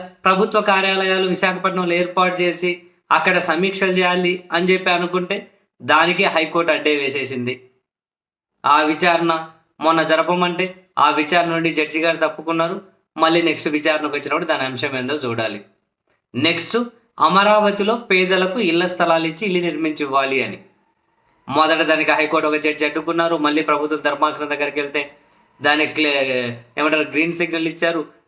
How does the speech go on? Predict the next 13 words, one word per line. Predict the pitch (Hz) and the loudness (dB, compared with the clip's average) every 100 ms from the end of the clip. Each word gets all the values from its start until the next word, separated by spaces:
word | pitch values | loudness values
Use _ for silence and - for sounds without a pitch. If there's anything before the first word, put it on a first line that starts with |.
| - | -4
సీఎం | 170 156 151 | 0 2 2
గారు | 143 143 | 0 0
వెళ్ళారు, | 147 165 175 175 | 0 2 2 2
అక్కడ | 160 147 139 | 2 0 -2
ఇళ్ల | 143 | -2
స్థలాలు | 147 147 143 139 | -2 -2 -2 -2
ఇచ్చారు. | 143 - 175 175 165 - _ _ | -4 -2 -2 -2 -4 -10 _ _
ఇంక | 170 180 | 0 2
ఇళ్ల | 185 | 4
నిర్మాణాలు | 202 202 196 196 190 185 | 4 2 4 2 2 0
చేపడదాం | 185 190 180 | 0 0 2
అనుకునే | 180 180 175 175 | 0 0 0 2
లోపల | 170 170 156 151 | 2 2 0 -2